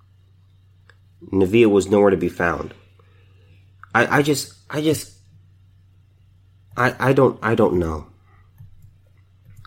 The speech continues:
And let, let me just, I'm, I'm gonna get into this, man. You, you know, some may say that, okay, now you're just trying to,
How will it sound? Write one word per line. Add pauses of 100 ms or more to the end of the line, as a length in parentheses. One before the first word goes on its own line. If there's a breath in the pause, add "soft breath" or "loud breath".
(120)
And
let,
let
me
just, (240)
I'm,
I'm
gonna (1300)
get
into
this,
man. (3500 soft breath)
You, (1300 loud breath)
you
know, (1200)
some
may
say
that,
okay,
now
you're
just
trying
to,